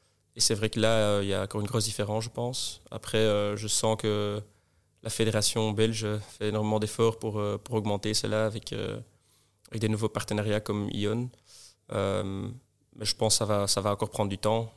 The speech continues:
Il faut aussi donner le temps aux, aux nouveaux clubs de, qui se créent maintenant de, de grandir et de, et de, de leur donner le temps de, de, d'augmenter leur infrastructure, infrastructure, euh, à rajouter des terrains.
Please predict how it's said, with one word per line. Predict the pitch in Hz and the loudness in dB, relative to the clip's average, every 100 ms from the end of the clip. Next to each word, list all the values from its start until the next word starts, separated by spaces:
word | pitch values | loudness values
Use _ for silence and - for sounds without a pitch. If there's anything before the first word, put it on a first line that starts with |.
| - | -12
Il | 104 | -12
faut | - | -6
aussi | - 107 | -2 0
donner | 104 104 | 0 -2
le | 98 | 0
temps | 110 110 104 | 2 2 2
aux, | 101 101 107 - _ _ _ _ - | -2 -4 -6 -12 _ _ _ _ -2
aux | 110 107 104 | 2 2 2
nouveaux | 107 113 113 | 0 0 0
clubs | - 117 120 | 2 2 2
de, | 113 101 101 101 - _ _ | -2 -2 -2 -6 -10 _ _
qui | 110 | 0
se | - - | 0 0
créent | - 110 | 0 2
maintenant | 104 104 113 | 2 2 0
de, | 98 98 98 107 113 _ _ _ - | 0 -4 -4 -8 -12 _ _ _ -8
de | |
grandir | 107 107 104 110 131 117 | 0 2 4 2 2 0
et | |
de, | 104 104 104 107 110 123 - _ _ _ _ | -4 -6 -6 -6 -8 -12 -18 _ _ _ _
et | - | -8
de, | - 98 - | -4 -4 -2
de | 110 | -2
leur | 104 104 | -2 0
donner | 104 | 0
le | 101 | 0
temps | - 113 104 | 2 2 2
de, | 98 98 98 104 - _ _ _ _ _ _ _ _ _ - - 131 | -2 -4 -4 -8 -12 _ _ _ _ _ _ _ _ _ -4 -4 -2
de, | 117 110 | 2 4
d'augmenter | 110 113 113 113 123 | 4 2 4 4 6
leur | 113 - - | 4 2 0
infrastructure, | - - - - 104 - 120 - | 0 0 -2 -2 -2 -4 -4 -2
infrastructure, | 117 - 117 - - 127 131 131 - _ _ _ - | -2 2 2 0 -2 -2 -2 -4 -20 _ _ _ -8
euh, | - - - - - | -4 -4 -4 -8 -4
à | 107 | -2
rajouter | 113 104 113 | 0 0 0
des | 110 | 0
terrains. | 110 110 117 117 | 0 2 2 0